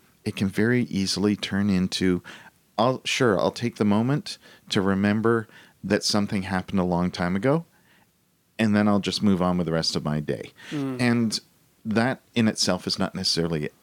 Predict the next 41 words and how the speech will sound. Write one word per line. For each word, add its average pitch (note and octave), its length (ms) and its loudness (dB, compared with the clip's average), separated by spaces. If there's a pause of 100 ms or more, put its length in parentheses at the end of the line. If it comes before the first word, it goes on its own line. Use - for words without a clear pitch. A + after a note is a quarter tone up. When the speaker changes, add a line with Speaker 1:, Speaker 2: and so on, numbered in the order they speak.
(360)
Speaker 1:
a F2+ 100 -10 (260)
bad C3 320 0
thing E2+ 260 -2
because, G2+ 920 -2 (400)
uh, F#2+ 140 -2 (100)
I'll F#2+ 80 0
tell A2+ 240 -2
you, G2+ 160 2
I, F#2 180 0 (160)
I G2 160 0 (540)
was A#2 100 -2
saying C3+ 220 0
this G#2+ 120 -2
on A2 100 0
Sunday. C#3+ 340 -2 (480)
Uh, B2 160 0
when C3 120 2
I E3 60 4
was D3+ 140 0
a F2+ 40 -6
kid, G#2 280 -2 (400)
uh, G#2 240 2 (160)
my B2 120 2
dad B2+ 220 2
was A2+ 160 -2
in G#2 80 4
the F#2+ 100 4
Air A#2 120 2
Force D#3+ 360 0 (120)
in G2+ 160 2
England C#3 420 0 (100)
in G2+ 140 0
the F2 80 0
Second F2+ 380 -2
War. A#2 220 0 (1300)
And G2+ 240 2
when G2+ 120 2
I A2+ 80 0
was A#2+ 140 -2
a - 40 -10
kid G#2 300 0